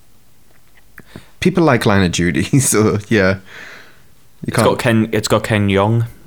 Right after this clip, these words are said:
Speaker 2: in the second episode.
Speaker 1: Oh, yeah, yeah, yeah. Ken Jeong.
Speaker 2: Should be
Speaker 1: Um,
Speaker 2: good. Should be good. Yeah.
Speaker 1: Community guy.
Speaker 2: Yeah.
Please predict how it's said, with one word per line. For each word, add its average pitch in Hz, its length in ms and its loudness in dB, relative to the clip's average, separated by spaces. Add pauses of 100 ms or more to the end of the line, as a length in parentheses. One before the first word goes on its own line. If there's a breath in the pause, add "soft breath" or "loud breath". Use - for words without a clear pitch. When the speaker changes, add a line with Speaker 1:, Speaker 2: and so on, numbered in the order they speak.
(120)
Speaker 2:
in 101 100 -2
the 98 80 -2
second 113 260 -4
episode. 110 480 -6 (1800)
Speaker 1:
Oh, 220 200 4
yeah, 107 220 4
yeah, 104 160 4
yeah. 98 360 2
Ken 110 160 0
Jeong. 101 240 2
Speaker 2:
Should - 320 -20
be 120 60 -2
Speaker 1:
Um, 107 380 2
Speaker 2:
good. 95 200 -4 (440)
Should - 120 -14
be - 40 -14 (100)
good. 104 120 -14 (120)
Yeah. 120 60 -10
Speaker 1:
Community 123 360 2
guy. 92 280 2 (580 loud breath)
Speaker 2:
Yeah. - 180 -10